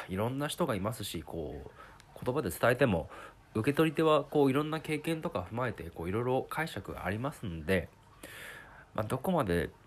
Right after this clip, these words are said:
自分自身をですね、こう、理解できてるか、自分を知っているのか、で、その自分自身をこう、わきまえてですね、まあ、なんていうんですかね、まあ、輪廻転生ですよ。あの、今のステージはここまで頑張るけども、また次のステージは頑張ろうということで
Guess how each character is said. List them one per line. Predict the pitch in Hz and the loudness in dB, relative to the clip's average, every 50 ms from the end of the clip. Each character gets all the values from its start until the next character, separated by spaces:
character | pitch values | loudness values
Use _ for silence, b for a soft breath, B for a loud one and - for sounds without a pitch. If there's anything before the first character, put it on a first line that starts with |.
| - 71 | -14 -8
自 | 80 92 113 | -4 -2 0
分 | 95 110 117 | 0 2 0
自 | 120 123 127 127 | 0 0 0 0
身 | 101 | 0
を | 82 | 0
で | 78 | -2
す | - | -4
ね、 | 95 98 | -6 -4
こ | - 87 | -2 -2
う、 | 85 | -2
理 | 87 104 - | 0 0 2
解 | - 98 87 80 73 71 64 - | 2 2 2 2 -2 -6 -6 -4
で | 101 | -6
き | 104 | -4
て | - - | -4 -4
る | 85 85 | -4 -4
か、 | 85 | -4
自 | 87 - 95 | -4 -4 -2
分 | 82 95 | 0 0
を | 95 90 | 0 -2
知 | - - | -2 -6
っ | - - | -8 -4
て | - 135 | -2 0
い | 139 | 0
る | 147 | 2
の | 151 127 | 0 -2
か、 | - - - - - | -2 -4 -8 -10 -6
で、 | - 123 123 | -4 -2 -2
そ | 120 123 - | -2 -2 -2
の | 143 143 143 139 | 0 2 2 2
自 | 123 131 139 | 2 0 0
分 | 135 147 151 | -2 -2 -4
自 | 156 156 - | -4 -4 -4
身 | 139 | -4
を | 113 | -2
こ | - 110 98 87 | 0 0 0 2
う、 | 95 | 0
わ | 113 120 - | -2 -2 -2
き | 180 | -2
ま | 180 196 185 | -2 0 0
え | 135 | -2
て | - | -2
で | - 71 | -6 -8
す | - - | -8 -8
ね、 | - 80 82 - - - - - | -8 -8 -8 -10 -14 -16 -8 -4
ま | - 101 - - B B B B B B B B - - | -4 -2 -4 -4 B B B B B B B B -10 -8
あ、 | 85 | -8
な | 98 | -8
ん | 110 117 | -8 -6
て | - 95 | -4 -4
い | 90 | -4
う | |
ん | 87 | -2
で | |
す | 90 | -2
か | - | -2
ね、 | 98 110 | -2 0
ま | 101 87 | 0 -2
あ、 | 82 | -2
輪 | 82 101 113 107 | -4 -4 -4 -4
廻 | 95 | -4
転 | 87 - 101 101 | -4 -4 -4 -6
生 | 101 - - 117 113 117 120 120 | -6 -6 -4 -4 -2 -2 -2 -4
で | 143 | -2
す | 143 - | 0 2
よ。 | 127 - - - - - | 0 0 0 -6 -12 -10
あ | - 87 82 | -8 -8 -8
の、 | 80 80 78 73 65 - - - B B B B - | -8 -10 -12 -12 -12 -14 -14 -16 B B B B -8
今 | - - 127 | -4 -2 0
の | 113 101 | -2 -2
ス | - | 0
テ | - 170 | 0 0
ー | 180 | 2
ジ | 156 156 | 2 2
は | - | 2
こ | - 92 | 0 -2
こ | - 107 | 0 0
ま | 101 107 101 | 2 2 2
で | 95 82 | 2 0
頑 | 82 85 90 | -2 -2 0
張 | 95 - | 0 0
る | 90 85 - - | 0 0 -2 -2
け | - 131 | -2 0
ど | 143 | 2
も、 | 151 175 180 143 | 4 4 4 4
ま | 98 85 90 | 4 2 2
た | 90 107 101 87 - B B B B B B | 2 4 4 2 0 B B B B B B
次 | - - 120 107 | -8 -6 -4 -4
の | 110 107 | -4 -2
ス | - | -2
テ | - 143 | 0 0
ー | |
ジ | 139 131 | 0 0
は | 101 85 | -2 -2
頑 | - - 98 98 | -2 -4 -2 0
張 | 104 | 0
ろ | 123 131 | 0 0
う | 123 | 0
と | - | 0
い | 98 | -2
う | |
こ | 92 107 | 0 2
と | 117 104 | 2 4
で | 101 90 78 | 4 2 2